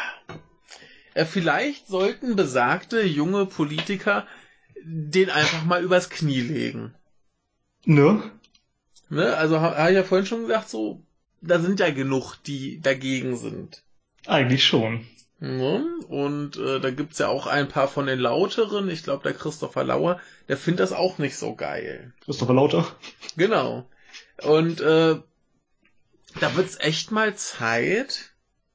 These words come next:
Speaker 1: in der S P D, äh, auszukehren und einfach mal ein paar von den alten, machtgeilen Leuten rauszuschmeißen.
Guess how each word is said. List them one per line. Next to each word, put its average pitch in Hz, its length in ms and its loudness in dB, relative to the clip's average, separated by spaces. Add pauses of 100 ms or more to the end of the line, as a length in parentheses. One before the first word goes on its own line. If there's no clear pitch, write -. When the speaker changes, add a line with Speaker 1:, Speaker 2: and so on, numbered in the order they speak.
(440)
Speaker 1:
in 165 180 0
der 147 160 2
S 143 200 -4
P 135 240 -4
D, 123 500 -2
äh, 147 380 0
auszukehren 156 1160 -4
und 127 140 -6
einfach 151 400 -6
mal 165 160 -2
ein 180 120 -8
paar 139 260 -4
von 135 240 -8
den 127 200 -8 (460)
alten, 135 580 -2
machtgeilen 131 840 -2
Leuten 117 500 -2
rauszuschmeißen. 131 1300 -2